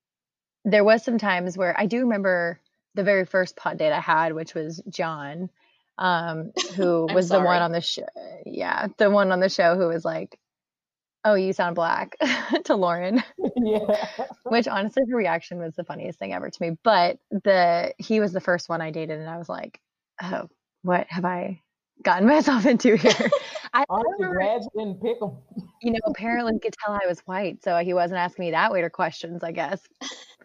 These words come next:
Speaker 1: Um, that was his qualifier. Um,
Speaker 3: Mm.
Speaker 1: so dumb. But he's, uh, it, it just, it, it's, it was weird. It was just weird.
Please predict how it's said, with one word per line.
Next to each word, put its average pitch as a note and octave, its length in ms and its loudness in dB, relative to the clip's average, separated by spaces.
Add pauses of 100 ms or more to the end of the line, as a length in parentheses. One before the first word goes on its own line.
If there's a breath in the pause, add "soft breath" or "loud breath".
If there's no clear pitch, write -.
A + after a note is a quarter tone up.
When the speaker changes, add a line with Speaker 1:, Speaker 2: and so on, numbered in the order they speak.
(720 loud breath)
Speaker 1:
Um, G#3 340 2 (100)
that F#3+ 160 2
was F#3+ 100 -2
his G3 140 -6
qualifier. F3+ 680 0 (180)
Um, E3 480 -4
Speaker 3:
Mm. D3 340 -12 (380)
Speaker 1:
so G3 80 -8
dumb. F3 380 -10
But F#3+ 460 2
he's, G#3+ 440 -2
uh, F3 480 0 (540)
it, - 180 -14
it C#4 120 0
just, C4 220 -12
it, A#3+ 180 -6
it's, B3+ 220 -4
it C4 280 -2
was B3+ 160 0
weird. F#3+ 260 -2
It A#3 100 0
was C4 100 0
just A3 120 -6
weird. E3+ 360 -2